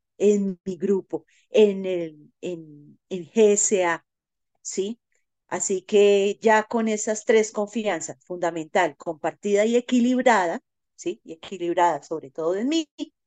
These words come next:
pues ahí sí, esa invitación que me hizo mi madrina de hoja gris, que es lo que yo llamo el amor incondicional, cómo lo acciono, cómo lo, cómo lo hago. Ese amor incondicional lo hago por medio de servicio.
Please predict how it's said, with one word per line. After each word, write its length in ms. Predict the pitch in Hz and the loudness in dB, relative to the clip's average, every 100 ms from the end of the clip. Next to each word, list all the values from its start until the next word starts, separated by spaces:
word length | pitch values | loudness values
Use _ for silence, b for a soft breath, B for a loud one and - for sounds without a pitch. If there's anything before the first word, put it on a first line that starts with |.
| _ _ _ | _ _ _
pues 240 | - 185 180 | -8 -8 -4
ahí 340 | 147 165 170 | -4 -4 -8
sí, 400 | 175 202 196 190 _ | -10 -10 -10 -14 _
esa 240 | - 185 202 | -10 -6 -6
invitación 640 | 190 185 165 160 160 156 | -6 -4 -4 -4 -8 -10
que 140 | - | -12
me 120 | 175 | -10
hizo 300 | 160 147 185 | -12 -10 -10
mi 100 | 175 180 | -10 -10
madrina 500 | 165 151 151 147 151 | -10 -10 -10 -10 -10
de 120 | 165 | -8
hoja 220 | 143 170 | -8 -6
gris, 480 | 196 359 339 - _ _ _ _ _ | 2 2 2 -6 _ _ _ _ _
que 240 | - 196 190 | -2 0 0
es 260 | - - - | -4 -10 -2
lo 180 | 202 | -2
que 140 | 208 190 | 0 -2
yo 120 | 175 | -2
llamo 440 | 170 170 175 175 - | -2 -2 -4 -12 -8
el 160 | 190 | -6
amor 420 | 170 170 165 165 - | -4 -6 -8 -10 -10
incondicional, 1080 | 175 175 175 175 156 - 147 170 247 262 269 _ | -16 -12 -12 -10 -10 -8 -6 -2 -2 -2 -12 _
cómo 260 | - 180 180 | -6 -4 -4
lo 120 | 180 | -6
acciono, 600 | - - 233 226 220 226 | -6 0 2 2 0 -4
cómo 280 | - 180 170 | -6 -6 -4
lo, 420 | 175 170 156 147 _ _ _ | -4 -2 -4 -10 _ _ _
cómo 320 | - 202 196 190 | -8 -4 0 2
lo 160 | 185 | 4
hago. 360 | 185 220 277 - _ _ _ _ _ - - | 4 2 -2 -6 _ _ _ _ _ -14 -8
Ese 300 | 185 - 185 | -8 -4 -4
amor 260 | 190 190 - | -4 -6 -6
incondicional 760 | 202 196 185 165 165 151 151 | -6 -6 -6 -6 -8 -8 -8
lo 140 | 170 170 | -6 -6
hago 240 | 160 175 | -4 -4
por 220 | 180 170 | -2 -4
medio 380 | 160 156 156 160 | -4 -8 -6 -4
de 260 | 165 190 - | -4 -4 -8
servicio. 1080 | - - 170 143 139 135 143 135 - - | -14 -8 -8 -8 -10 -16 -16 -14 -16 -18